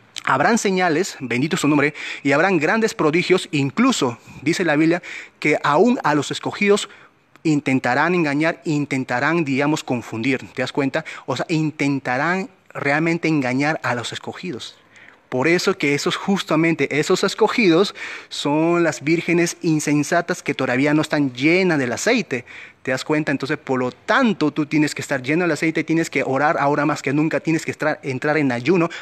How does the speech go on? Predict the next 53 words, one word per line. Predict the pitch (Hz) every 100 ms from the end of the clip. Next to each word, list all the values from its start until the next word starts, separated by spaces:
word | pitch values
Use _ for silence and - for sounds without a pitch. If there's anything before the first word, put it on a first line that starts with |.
| -
Ahora | 135 147
que | 135
hay |
mucha | 135 147
gente | 147 143 139
que | 135
de | 123
repente | 120 135 135
no | 131
puede | 147 143
comer, | - 127 170 - -
aproveche | - 123 123 127 135 147 143
esto | - 139 - - -
como | - 131 135
ayuno, | 127 120 160 294 240 165 220
amén, | 139 139 170 262 - _
para | 143 135
entrar | 131 123 165 175 - - _ _ -
en | 139
la | 131
cobertura | 151 127 123 - 175 160
espiritual | - - - 127 123 - 156 196 226 - -
y | 156
para | 147 135 135
que | 143
Dios | 156 180
mismo | 190 196 196
te | 190 139
dé | 160
la | 165 165
respuesta | - - - - 156 160 - 165 156
a | 135 123
ti. | - 196 170 - -
Ah, | 135 143
o |
sea | - 165
que, | 160
hermano... | 139 151 165 165 156 - -
Eh, | 147 143 135 123 117 _ _ _ _ _ -
a |
mí | 147 160
Dios | 175
me | 170
puede | 151 160 151
decir | 143 - 160
y |
me | 147 123
puede | 147 147
guiar | 139 135 135
a | 139
toda | 143 135
verdad. | 123 131 143
Claro, | - 120 117 110 113 202